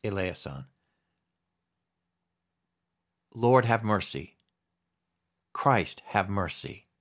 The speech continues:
It's the prayer of repentance. When I became a Christian, when I had that incredible experience with, with God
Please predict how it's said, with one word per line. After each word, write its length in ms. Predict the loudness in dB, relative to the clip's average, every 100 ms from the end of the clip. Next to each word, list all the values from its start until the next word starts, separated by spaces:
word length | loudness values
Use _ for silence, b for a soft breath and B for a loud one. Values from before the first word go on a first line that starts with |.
| _ _ _ _ _
It's 260 | -4 -2 -2
the 120 | -4
prayer 640 | -6 0 2 4 2 -2 _ _ _ _ -6
of 100 | -4
repentance. 680 | -4 -4 -10 -10 -16 -16 -16 _ _ b b b
When 280 | 0 2 2 2
I 480 | 6 8 8 4 0 _ _ _ _ _ _ _ _ _ _ -4
became 340 | 0 2 2
a 40 | 2
Christian, 520 | 0 0 -2 -8 -12 _ _ _ _ _
when 120 | -2
I 120 | 0 2
had 180 | 2
that 200 | 2 -2 -4 _ _ _ _ _ _ -8
incredible 560 | -8 -4 2 2 4
experience 520 | 0 0 2 2 0 -4
with, 140 | -8 _ _ -10
with 220 | -6 -2
God 400 | 2 0 0 -8